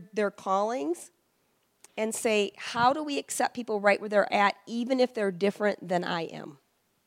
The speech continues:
Right? I don't understand the person, and this is probably more of a beaver, who gets up at five o'clock every morning,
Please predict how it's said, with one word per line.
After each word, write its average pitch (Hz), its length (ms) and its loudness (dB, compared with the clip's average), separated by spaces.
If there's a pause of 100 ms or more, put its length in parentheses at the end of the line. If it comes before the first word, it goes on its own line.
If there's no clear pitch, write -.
(280)
Right? - 400 -2 (460)
I 262 220 8
don't 349 200 6
understand 254 500 -2
the 214 60 -8
person, 214 380 -2
and 202 80 -6
this 220 120 -10
is - 60 -14
probably 196 240 -6
more 180 120 -6
of 175 60 -8
a 156 60 -8
beaver, 175 380 -10 (600)
who 233 160 -6
gets 220 340 4
up 240 140 6
at - 140 0
five 214 300 8
o'clock 220 460 4
every 208 260 2
morning, 190 520 -2